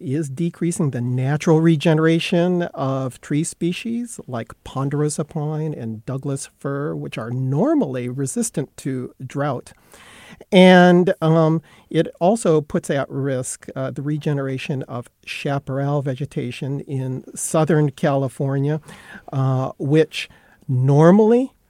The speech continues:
completely burns, uh, in one year, but needs one or two years of rainfall to regenerate naturally. These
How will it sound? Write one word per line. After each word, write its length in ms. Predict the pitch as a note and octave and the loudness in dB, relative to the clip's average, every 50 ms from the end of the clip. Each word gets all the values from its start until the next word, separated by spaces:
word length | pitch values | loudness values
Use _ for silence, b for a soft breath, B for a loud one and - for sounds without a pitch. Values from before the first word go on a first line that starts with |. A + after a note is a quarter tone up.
| _ - | _ -10
completely 920 | - D#3 C#3+ - - - - - D#3+ D#3 G3+ A3 A3 - - G#3 A3+ A3 G#3 | -4 -4 -4 -4 -6 -18 -10 -4 2 2 4 2 2 0 -2 0 2 2 0
burns, 680 | E3 - F#3 F#3 G3+ G#3+ A3+ A#3 C4 B3 - - - B B B B B B B - | 2 2 2 2 2 0 0 -2 -4 -6 -10 -14 -18 B B B B B B B -8
uh, 320 | - C#3 C#3 C#3 C3+ C3+ - - - | -4 -2 -2 -2 -2 -4 -6 -4 -2
in 360 | D3+ D3 D#3 D3+ D3 D3 C3+ | 0 2 2 2 0 0 2
one 240 | D3 D#3 E3+ F3 E3+ | 2 2 4 4 2
year, 500 | D#3 D3+ D#3 D#3+ D#3+ E3+ F3+ G3 G#3+ - B B B B | 0 -2 -2 0 0 0 0 -2 -4 -6 B B B B
but 260 | - C3 - D3+ D3 D#3 | -10 -4 -2 -2 0 2
needs 400 | C#3+ D3+ E3+ E3+ E3+ D#3+ C#3 C#3+ | 2 2 4 2 2 0 0 -4
one 240 | B2 B2 C#3 D#3 | -4 -2 0 0
or 100 | E3 E3+ | 0 0
two 180 | D#3 - - E3 | -2 -4 -6 -6
years 420 | D#3 D#3 D3 D3 D3+ D3 D3 C#3+ - | -4 -2 -2 -2 0 0 -2 -2 -4
of 300 | - B2+ C3 A#2+ B2+ A#2+ | -6 -8 -8 -8 -6 -4
rainfall 640 | C#3 D3+ E3 E3+ E3 - - C3+ A#2 A#2 A#2 A#2 _ | -2 0 0 -2 -2 -6 -10 -10 -8 -8 -8 -10 _
to 280 | - - - A#2+ A#2 A#2 - | -14 -12 -10 -8 -10 -8 -10
regenerate 840 | A#2 A#2 B2 C3+ D3+ D3 B2+ - D3 C3+ C#3 C3 C3+ C3+ C3 - - | -8 -6 -4 -4 -4 -4 -2 -2 -2 0 0 -2 -4 -6 -6 -8 -8
naturally. 680 | B2+ B2 B2 A#2+ B2+ - - D3 C3 C3 C3+ B2+ A#2+ - b b b b b b | -8 -6 -6 -8 -8 -10 -12 -14 -12 -12 -12 -14 -14 -16 b b b b b b
These 340 | D3 B2+ F3 F#3+ F#3+ E3+ - | -4 -2 0 0 -2 -2 -6